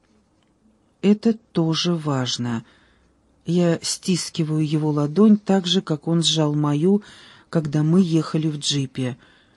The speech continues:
«Передавай всем привет», — говорит Роберт на прощанье.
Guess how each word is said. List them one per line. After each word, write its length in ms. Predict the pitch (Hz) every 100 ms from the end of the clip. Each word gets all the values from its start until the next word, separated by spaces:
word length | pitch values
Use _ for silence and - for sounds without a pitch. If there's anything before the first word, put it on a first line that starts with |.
| _ _ _ _ _ _ _
«Передавай 480 | - 202 220 269 294
всем 340 | 254 - 226 214
привет», — 640 | 214 202 160 143 - - _ _ _ _ -
говорит 580 | 151 156 156 202 214
Роберт 500 | 160 160 151 160 - -
на 120 | 156
прощанье. 840 | 151 160 151 - 139 123 117 110